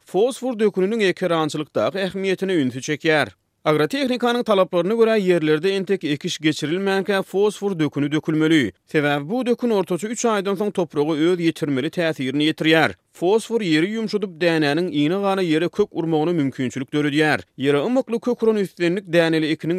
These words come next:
ösüşi we hasyllylygy ýokary bolýar diýip, ýurdun owa hojalyk puwdawyny öwrenýän çeşmämiz gurrun berdi. Döwlet medeniýetini ondan soň Türkmenistan döküni himiýa üpjünçiligine diňe bir içerki talaby kanagatlandyrmak bilen çäklenmän,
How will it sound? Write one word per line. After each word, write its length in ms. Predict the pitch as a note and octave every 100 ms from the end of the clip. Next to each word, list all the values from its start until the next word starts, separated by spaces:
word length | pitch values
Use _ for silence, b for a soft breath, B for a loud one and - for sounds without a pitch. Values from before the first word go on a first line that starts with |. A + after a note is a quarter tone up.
| D#3+
ösüşi 260 | B2+ B2+ F3+
we 200 | F#3+ F3+
hasyllylygy 800 | F3 D3+ C3+ C3 B2 A#2+ E3 C3
ýokary 280 | - G#2+ C#3
bolýar 320 | E3 F3+ F3 E3
diýip, 220 | F#3 F3 _ -
ýurdun 400 | B2+ A#2+ B2+ D#3+
owa 280 | B2+ B2+ D#3
hojalyk 340 | F#3+ F#3+ G3 -
puwdawyny 420 | E3+ D3+ C3+ D#3+
öwrenýän 540 | D3 C3 A#2+ B2+ D#3
çeşmämiz 600 | D#3 D3+ - A2+ G#2 C3+ B2
gurrun 340 | A2 B2 C#3
berdi. 460 | C#3+ C3 D3+ G2 - _ B2+
Döwlet 300 | C#3 B3 -
medeniýetini 640 | B3 - A3+ A3+ A3 B3
ondan 220 | B3 A3
soň 180 | G#3 A#3+
Türkmenistan 720 | G3+ F3 F#3 E3+ - G#3 G#3+
döküni 240 | F3 E3+ F3
himiýa 380 | F#3 B3 A#3+ G3+
üpjünçiligine 680 | - G#3 F#3 F#3 F#3 G3
diňe 220 | G3 A3 G#3
bir 60 |
içerki 400 | F3+ - D#3+ D#3
talaby 300 | G3 F#3 E3
kanagatlandyrmak 880 | F3+ E3 D3+ C#3+ D3+ C#3 C#3 C#3+ -
bilen 180 | C#3+ C3+
çäklenmän, 680 | C3+ A#2+ G#2+ C#3 F#3 G3